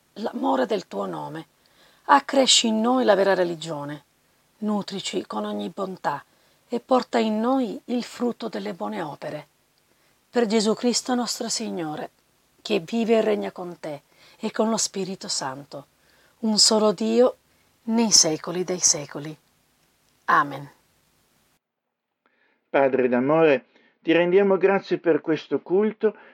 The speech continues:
Speaker 2: e ti chiediamo che la tua bontà e misericordia ci permettano di dimorare nella tua casa per sempre. Accordaci le tue preziose benedizioni,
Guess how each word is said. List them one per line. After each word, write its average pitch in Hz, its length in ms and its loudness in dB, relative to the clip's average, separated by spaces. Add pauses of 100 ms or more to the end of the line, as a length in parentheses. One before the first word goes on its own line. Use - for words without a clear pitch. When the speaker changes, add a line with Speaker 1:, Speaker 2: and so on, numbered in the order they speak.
Speaker 2:
e 135 80 -14
ti 127 160 -4
chiediamo 120 560 4
che 123 140 2
la 117 140 4
tua 127 200 2
bontà 123 480 2
e 123 80 2
misericordia 135 1000 2 (320)
ci 160 160 -10
permettano 185 680 2
di 160 180 -4
dimorare 165 640 2
nella 139 300 2
tua 123 240 -2
casa 107 400 0
per 98 260 -12
sempre. 95 560 -10 (560)
Accordaci 117 800 2
le 113 120 -2
tue 120 200 -2
preziose 120 640 -2
benedizioni, 123 920 0